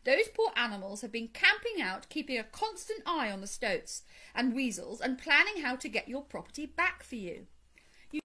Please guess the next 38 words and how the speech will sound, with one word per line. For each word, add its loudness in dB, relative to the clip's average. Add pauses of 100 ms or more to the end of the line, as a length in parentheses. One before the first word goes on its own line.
(140)
don't 4
deserve 2
to -10
have -4
such -2
loyal 4
friends, -2
Toad. -6
You -6 (100)
really 10
don't. -6 (1000)
They -6
had -4
just -4
finished -6
their 0
meal -4 (220)
when -4
there 0
was -4
a, -8 (100)
there 0
came -4
a -2
knock -2
at -10
the -12
door, -4 (680)
and -6
in 0
walked -4
Mister -10
Badger, -8 (220)
looking -6
very 0
rough -4
and -8
tousled, -8